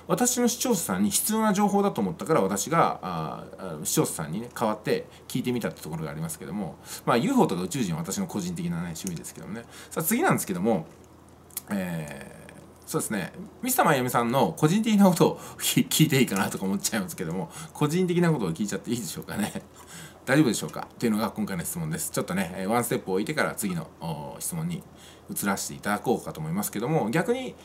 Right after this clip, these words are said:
ミスターマイアミさんから、あ、私の方に、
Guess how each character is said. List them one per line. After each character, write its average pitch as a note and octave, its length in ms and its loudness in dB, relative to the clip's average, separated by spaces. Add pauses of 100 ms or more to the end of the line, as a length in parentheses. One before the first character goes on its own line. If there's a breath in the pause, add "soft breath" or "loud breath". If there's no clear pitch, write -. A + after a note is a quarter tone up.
(120 loud breath)
ミ F3+ 80 4
ス F#3+ 80 4
タ C3+ 80 4
ー A2 60 4
マ F2+ 160 0
イ F2 40 -2
ア E2 40 -2
ミ F2 60 -4
さ E2+ 120 -6
ん E2 80 -2
か F#2 100 -6
ら、 C3+ 260 6 (320 loud breath)
あ、 G2 240 -2
私 D#3 220 0
の F#3 100 2
方 G3+ 120 4
に、 - 140 -4